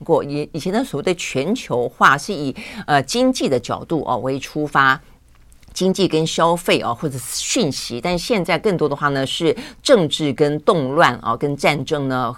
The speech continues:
外，向外输出。那先前的话呢是俄乌战争，那俄乌战争呢还没有完全平，平息，现在已经五个月了，五个月了啊。但现在的话呢，新的焦点就在呢台海。好，那台海的话呢，虽然目前看起来呢，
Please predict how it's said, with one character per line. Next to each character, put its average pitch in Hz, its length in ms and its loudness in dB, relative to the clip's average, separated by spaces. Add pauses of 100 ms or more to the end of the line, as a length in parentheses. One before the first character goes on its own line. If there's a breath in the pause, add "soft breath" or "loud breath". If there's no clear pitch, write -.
(120)
外， 180 220 2
向 170 260 0
外 143 160 4
输 143 260 -6
出。 139 380 -6 (240 loud breath)
那 156 180 2
先 220 240 0
前 175 160 -2
的 131 60 -2
话 147 160 0
呢 135 180 -4
是 - 220 -4
俄 160 60 4
乌 147 180 -2
战 139 240 -2
争， 131 240 -2
那 139 140 -4
俄 175 100 4
乌 156 80 2
战 156 160 -2
争 147 100 -4
呢 139 80 0
还 131 240 -2
没 220 120 0
有 220 100 2
完 127 240 -2
全 131 220 -4
平， 135 360 -8 (120)
平 147 180 -4
息， 151 80 -6
现 202 180 0
在 165 60 -2
已 - 20 -2
经 - 140 -12
五 139 100 -4
个 143 140 -2
月 156 200 2
了， 95 160 -6 (100)
五 123 100 -12
个 135 80 -4
月 143 180 2
了 113 100 -6
啊。 113 160 -2 (220 loud breath)
但 165 140 2
现 165 240 0
在 160 100 2
的 143 80 2
话 143 160 -2
呢， 135 140 0
新 202 240 -2
的 170 80 2
焦 156 180 0
点 123 220 -4
就 165 240 2
在 139 180 -2
呢 123 140 -4
台 117 260 -4
海。 156 300 0 (260 loud breath)
好， 147 100 0
那 196 120 4
台 190 260 4
海 254 180 2
的 139 120 0
话 175 160 4
呢， 151 160 2
虽 180 220 2
然 139 180 4
目 170 140 -2
前 135 200 -4
看 170 180 0
起 139 120 -2
来 127 140 0
呢， 135 180 0